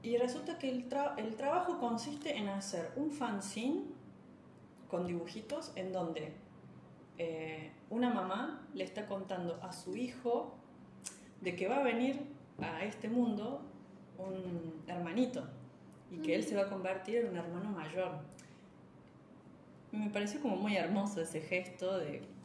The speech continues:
Speaker 1: una mamá <laughs> haciéndole un cuentito con dibujitos a su hijo mayor
Speaker 2: Ujú.
Speaker 1: para ir como preparando el terreno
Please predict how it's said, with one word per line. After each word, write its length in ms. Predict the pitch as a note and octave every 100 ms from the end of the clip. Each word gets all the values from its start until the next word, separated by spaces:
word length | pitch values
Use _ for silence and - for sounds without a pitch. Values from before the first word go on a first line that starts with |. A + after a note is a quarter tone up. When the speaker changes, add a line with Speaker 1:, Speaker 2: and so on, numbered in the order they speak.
| - -
Speaker 1:
una 160 | D#3+ E3+
mamá 560 | D#3 D3+ F3 F3 G3+ -
<laughs> 920 | - - - - - - - - -
haciéndole 760 | G3 G#3 G#3+ G#3 F3 F#3 F#3+ -
un 280 | G#3+ B3 A#3+
cuentito 540 | F3 F3 G3+ G3+ G3+
con 180 | F3 E3
dibujitos 540 | D#3 D#3 F3+ E3+ D3+ D3
a 80 | C#3
su 200 | C#3+ E3+
hijo 280 | G3 -
mayor 480 | D#3+ E3 F3 F#3 A3 B3 -
Speaker 2:
Ujú. 340 | D#4+ - G4 G4+ - - -
Speaker 1:
para 220 | D3+ D3+
ir 120 | F#3
como 220 | - D3+
preparando 640 | D3 D3+ C#3+ E3 F#3 F#3+ E3
el 180 | D3+ D3
terreno 600 | C#3+ E3+ E3+ D#3+ G#3+